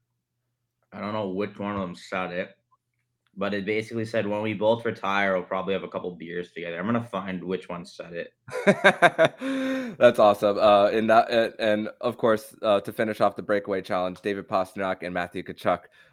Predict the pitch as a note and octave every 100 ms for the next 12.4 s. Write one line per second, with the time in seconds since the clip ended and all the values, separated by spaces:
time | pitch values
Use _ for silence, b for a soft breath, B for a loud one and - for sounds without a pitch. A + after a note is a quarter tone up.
0 | b F#2+ F#2 - F2+ F#2+ F#2 F2+ F#2 A2
1 | G#2+ G#2 G#2 - - G#2 G2+ G2 F#2+ G2+
2 | G2 F#2 G#2 G#2 G2+ F#2+ - G2+ F#2 -
3 | F#2 F2+ F2 - G2+ F#2+ F#2+ F#2+ - -
4 | F#2+ F2+ F2+ - G#2+ G2+ G#2 G2 F#2+ F#2+
5 | - _ _ G2 - A#2 A#2 A#2 G#2+ A2
6 | A2 A2+ G#2 G#2 G#2+ F#2+ G#2 - G#2+ G#2
7 | G#2 G#2 - G#2+ G#2+ - F#2+ F2+ G#2+ G2+
8 | G2 F#2+ A2 G#2+ G#2+ G2 - G#2+ G#2+ G2+
9 | G2+ - A#2+ A#2 A2+ A2 A2 G#2+ A2+ G#2
10 | G#2 F#2+ _ _ - D#3 B2 A2 C3 C3
11 | A#2+ A#2+ A2+ G#2 G2+ A#2+ G#2+ G#2+ G2+ G2+
12 | F#2+ - G2+ G2